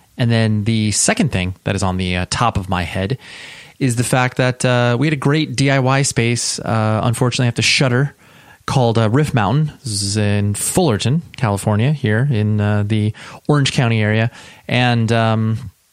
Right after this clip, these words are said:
yeah, it's always sad when these things happen. And, uh, Alex, who is the, uh, the person pushing it forward, did, uh, some great, great work there. And, uh, I just always, you know,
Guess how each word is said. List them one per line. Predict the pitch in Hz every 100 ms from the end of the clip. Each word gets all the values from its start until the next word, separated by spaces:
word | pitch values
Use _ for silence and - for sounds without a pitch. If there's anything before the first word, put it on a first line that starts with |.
| -
yeah, | 190 131
it's | 175
always | 147
sad | - 110 98 98 -
when | 110 101 95
these | 113 101
things | 104 98
happen. | 90 92 - 92 98
And, | - 98 95 95 95
uh, | 95 92 92 -
Alex, | 110 113 98 -
who | - 104
is | 92 87
the, | 98 92 95
uh, | 92 92
the | -
person | 104 95 98 101 - - - - - -
pushing | 202 202
it | 160
forward, | - 120 104 101 101 - _ 120
did, | 104 120 110 107
uh, | 107 107 104
some | 104 113 107
great, | - 131 170 170
great | 143 123
work | 107 104 -
there. | 101 95 90
And, | 107 101 98 95
uh, | 98 92 92
I |
just | 131 143
always, | 165 160 143 - - - -
you | 143
know, | 131